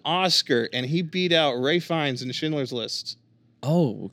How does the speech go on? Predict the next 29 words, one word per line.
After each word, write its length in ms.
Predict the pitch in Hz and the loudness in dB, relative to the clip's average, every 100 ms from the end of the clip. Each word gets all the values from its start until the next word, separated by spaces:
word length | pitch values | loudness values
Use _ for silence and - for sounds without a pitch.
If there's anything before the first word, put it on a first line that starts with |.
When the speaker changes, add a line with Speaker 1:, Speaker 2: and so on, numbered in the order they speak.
| - | -10
Speaker 2:
Jesus. 580 | - 165 135 135 127 127 | -6 -6 -6 -10 -6 2
Speaker 1:
Yes. 440 | 165 120 - - | 4 4 0 -2
Speaker 2:
Okay, 260 | 120 120 127 | -2 0 2
I 20 | |
didn't 220 | 160 139 | 2 0
realize 360 | 123 107 101 95 | -2 -2 -4 -6
that. 120 | 107 | -2
Speaker 1:
Yeah. 520 | 151 175 131 113 120 - _ _ _ _ _ _ _ | 2 4 4 2 -2 -12 _ _ _ _ _ _ _
That's 240 | 160 190 - | 0 2 2
the 80 | |
way 140 | 220 190 | 4 4
award 340 | 131 131 120 | 6 4 2
shows 260 | - 117 110 | 0 -4 -2
work. 260 | 110 110 - 113 | -6 -6 -10 -12
Speaker 2:
Man. 420 | 110 113 104 104 117 _ _ 120 | -6 -4 -4 -8 -12 _ _ -6
Speaker 1:
It's 180 | 120 | -4
ridiculous, 640 | 120 120 113 139 143 110 - | -4 0 0 0 -4 -4 -4
and 100 | 117 | -4
that's 220 | 120 - | -4 -4
why 120 | 120 | -6
Beck 260 | 113 113 117 | -4 -6 -6
beat 180 | 117 - | -10 -10
Beyonce, 560 | 117 113 - 110 - | -12 -10 -10 -12 -14
and 100 | 120 | -10
I 40 | 120 | -6
Speaker 2:
Yeah. 240 | 104 110 | -4 -4
Speaker 1:
can't 200 | 131 - | -4 -4
stand 340 | - 120 120 | -6 -6 -6
it. 120 | 117 | -6